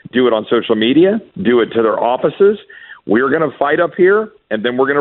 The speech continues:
regroup and figure out what the next step is to hold the line and make sure we're gonna get our,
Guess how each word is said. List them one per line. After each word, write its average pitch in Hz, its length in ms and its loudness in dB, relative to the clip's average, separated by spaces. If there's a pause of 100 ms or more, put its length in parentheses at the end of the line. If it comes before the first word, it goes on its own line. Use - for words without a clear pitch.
regroup 165 460 0
and 139 140 -8
figure 143 300 -2
out 147 160 -4
what 127 140 0
the 123 80 -2
next 120 340 -6
step 185 240 -2
is 131 280 4 (460)
to 123 300 0 (300)
hold 151 580 2
the 135 100 0
line 131 520 0
and 113 160 -2
make 120 200 -4
sure 123 240 0
we're 117 120 2
gonna 117 160 -2
get 113 180 -2
our, 113 240 -2